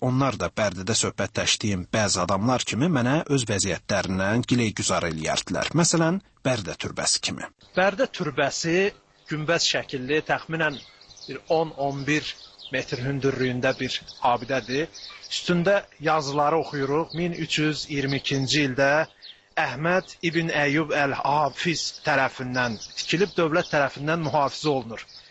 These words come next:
Speaker 2: Bu abidənin qədimliyini bildirən qeydlərdir, amma elə abidənin aşağı hissəsində müasir, əgər belə demək mümkünsə, yazıları da oxumaq olar. A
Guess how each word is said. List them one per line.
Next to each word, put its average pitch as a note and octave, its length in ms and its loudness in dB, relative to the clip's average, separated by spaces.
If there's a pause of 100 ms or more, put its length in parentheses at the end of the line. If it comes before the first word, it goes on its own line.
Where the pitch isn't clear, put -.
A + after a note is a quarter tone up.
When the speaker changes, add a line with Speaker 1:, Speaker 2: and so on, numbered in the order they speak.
(180)
Speaker 2:
Bu A3+ 80 0 (180)
abidənin F3 600 2 (100)
qədimliyini E3 800 2 (340)
bildirən C#3 480 0 (480)
qeydlərdir, D#3 640 2
amma F#3+ 320 4
elə G3+ 220 2 (580)
abidənin F3+ 640 2 (260)
aşağı F3 400 2
hissəsində D#3+ 800 0 (480)
müasir, F3 640 2 (500)
əgər D3+ 380 0
belə E3 180 4
demək D#3 300 0
mümkünsə, D3+ 420 2
yazıları D#3 640 2
da C#3+ 140 2
oxumaq C#3 360 2
olar. F3+ 240 2 (560)
A F3 140 2